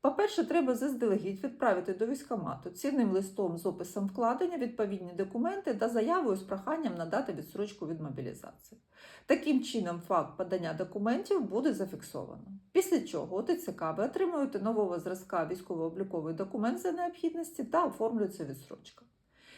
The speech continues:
Якщо з вашим правом на відстрочку не погоджуються та вручають вам мобілізаційну повістку, необхідно вимагати складання акту про відмову від такої повістки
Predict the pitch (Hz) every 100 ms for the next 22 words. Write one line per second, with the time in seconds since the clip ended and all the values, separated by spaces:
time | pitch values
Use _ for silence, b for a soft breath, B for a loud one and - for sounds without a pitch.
0 | B B 214 240 - 370 311 247 320 285
1 | 208 214 233 214 208 202 - 233 233 -
2 | 170 226 294 220 160 139 160 160 - 160
3 | 202 214 220 294 330 240 220 202 214 220
4 | 220 - 254 208 190 208 170 143 - -
5 | 208 214 226 233 - - 285 330 233 202
6 | 180 196 185 180 - 196 190 185 175 180
7 | 180 - 170 - 233 233 180 151 156 160
8 | 202 262 254 294 294 302 302 320 - 269